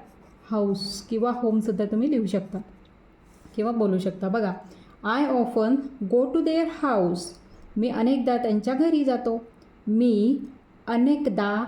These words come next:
त्यांच्या घरी जातो. अशा प्रकारे प्रत्येक मराठी शब्दासाठी तुम्हाला इथे इंग्रजी शब्द घेता आला पाहिजे. आता नेक्स्ट बघा, आम्ही तेथे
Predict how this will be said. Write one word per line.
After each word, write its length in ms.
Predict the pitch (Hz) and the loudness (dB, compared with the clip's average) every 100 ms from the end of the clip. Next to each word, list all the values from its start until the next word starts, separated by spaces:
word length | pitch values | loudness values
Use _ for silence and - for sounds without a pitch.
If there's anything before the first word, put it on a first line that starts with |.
| - - - | -8 -16 -4
त्यांच्या 760 | 254 262 220 - 214 196 214 254 - - | 0 4 2 2 -2 0 -2 -6 -12 -10
घरी 680 | 190 - 233 208 196 262 - - - - 247 | -6 0 0 2 0 -2 -6 -20 -20 -10 -2
जातो. 520 | 320 - 262 262 - - - | -2 0 0 -2 -6 -18 -8
अशा 220 | 226 226 | -4 -2
प्रकारे 400 | 262 254 247 233 | 0 0 0 0
प्रत्येक 460 | 254 247 240 277 277 | 0 -2 -2 -4 0
मराठी 300 | 262 240 240 | 0 0 0
शब्दासाठी 480 | 240 202 220 220 214 | -2 -2 -2 0 -2
तुम्हाला 320 | 226 220 220 | -2 0 0
इथे 200 | 220 220 | -2 -2
इंग्रजी 380 | - 220 208 208 | 0 0 0 0
शब्द 280 | 220 190 220 302 - - - - - - - - - - - - | -4 -2 -4 -4 -10 -20 -20 -20 -20 -20 -20 -20 -20 -20 -14 -4
घेता 280 | 233 240 277 | 0 0 0
आला 240 | 226 202 | 2 2
पाहिजे. 360 | 196 180 185 180 - - - - - | 2 0 -2 -6 -10 -20 -20 -16 -6
आता 200 | 220 269 | -2 2
नेक्स्ट 360 | 285 262 - | 2 2 0
बघा, 200 | 214 185 180 - - - _ - - | 0 0 -2 -8 -20 -20 _ -20 -10
आम्ही 420 | 226 226 240 285 311 | -2 2 6 6 4
तेथे 600 | 247 220 226 247 294 294 | 4 2 2 0 0 -4